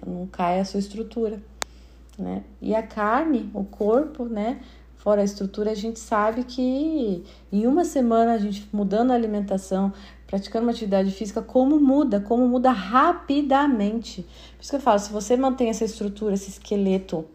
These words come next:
bem alicerçado, se você não abre mão dele, lembrando que não abrir mão não é ser inflexível e desamorosa com os outros, como já falamos aqui, mas se não deu pra fazer o texto naquele momento,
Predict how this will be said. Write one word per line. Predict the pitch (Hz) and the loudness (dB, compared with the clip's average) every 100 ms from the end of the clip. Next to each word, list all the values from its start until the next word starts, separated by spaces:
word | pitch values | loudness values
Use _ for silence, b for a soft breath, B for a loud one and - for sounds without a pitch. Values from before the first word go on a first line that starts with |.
| _ b b b b b b - | _ b b b b b b -18
bem | 160 190 220 262 | -2 0 4 4
alicerçado, | 233 214 - 233 196 - 185 175 165 165 | 2 0 -2 -2 -2 -2 0 0 -2 -8
se | - 185 | -8 -6
você | 185 190 208 | -6 -4 -2
não | 214 262 | 0 2
abre | 240 247 254 254 | 4 4 2 0
mão | 208 202 226 | 0 0 -2
dele, | 175 175 185 175 156 B B B B | -2 0 0 0 -6 B B B B
lembrando | 156 156 160 185 185 170 | -10 -6 0 2 2 0
que | 156 - | -4 -6
não | 165 160 | -4 -2
abrir | 160 160 | -4 -4
mão | 165 170 | -2 0
não | 180 170 | 0 0
é | 175 | 0
ser | 190 190 | 0 -4
inflexível | 185 - 180 - - - 190 180 170 156 - | -2 -2 -4 -6 -10 -2 0 0 0 -2 -6
e | 160 | -10
desamorosa | 151 151 175 175 170 165 160 160 | -10 -2 2 2 2 2 0 -2
com | 160 160 | -4 -6
os | 147 | -4
outros, | 151 156 165 151 | -4 -4 -8 -14
como | - 160 156 | -8 -6 -6
já | 151 | -8
falamos | 151 151 151 147 147 | -8 -6 -6 -8 -10
aqui, | 143 - 147 147 196 B B B _ | -14 -10 -8 -6 -8 B B B _
mas | 170 156 151 | -10 -6 -8
se | - 165 | -6 -6
não | 165 | -4
deu | 160 165 | -2 -4
pra | 160 | -4
fazer | 156 151 160 | -8 -6 -6
o | |
texto | 156 156 | -4 -4
naquele | 151 156 151 | -6 -6 -6
momento, | 151 151 156 156 160 | -4 -4 -2 -2 -4